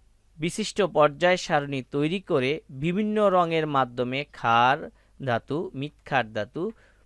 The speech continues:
মুদ্রা ধাতু, হ্যালোজেন, নিষ্ক্রিয় গ্যাস ও অবস্থানান্তর ধাতু সমূহকে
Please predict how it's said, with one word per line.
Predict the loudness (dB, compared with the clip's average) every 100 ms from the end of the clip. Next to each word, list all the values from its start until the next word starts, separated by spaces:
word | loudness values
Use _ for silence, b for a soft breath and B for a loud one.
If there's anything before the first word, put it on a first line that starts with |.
| -6
মুদ্রা | -6 -4 2 6 6 2 -6
ধাতু, | -6 -6 -6 -10 -12 -4
হ্যালোজেন, | 0 2 0 0 -2 -2 -10 _ _ _ _ _ _ -4
নিষ্ক্রিয় | -2 -2 -2 0 2
গ্যাস | 0 0 -6 -8 -6
ও | -6 -2 0
অবস্থানান্তর | 0 -4 -10 -8 -8 -6 -8 -6
ধাতু | -10 -10 -14
সমূহকে | -10 -10 -12 -10